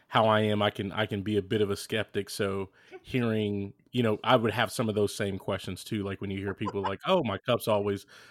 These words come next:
Speaker 1: overflowing," you're always just like, "Is it really?"
Speaker 2: Yeah.
Speaker 1: Like, where, you know,
Speaker 2: <laughs>
Speaker 1: where, where are the bad days in there? 'Cause we always have them. But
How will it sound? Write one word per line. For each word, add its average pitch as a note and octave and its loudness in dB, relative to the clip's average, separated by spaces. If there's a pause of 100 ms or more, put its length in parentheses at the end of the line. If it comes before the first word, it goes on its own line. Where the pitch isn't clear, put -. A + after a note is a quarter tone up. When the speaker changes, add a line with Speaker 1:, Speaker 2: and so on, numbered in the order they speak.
(140)
Speaker 1:
overflowing," B2+ 4
you're A2+ 6
always A2 4
just G#2 -4
like, G#2 -2
"Is E3 -4
it D#3+ -4
really?" E3 -2
Speaker 2:
Yeah. D4+ -2
Speaker 1:
Like, D4 4
where, C#3 6
you C3+ 4
know, B2+ 4
Speaker 2:
<laughs> - -10
Speaker 1:
where, C#3 4
where C#3 6
are D#3+ 4
the C#3+ 6
bad B2 6
days A#2 4
in A2 0
there? G#2+ 2
'Cause A2 0
we A2+ 2
always G2+ 2
have A2 -2
them. F#2+ -4
But F#2+ -2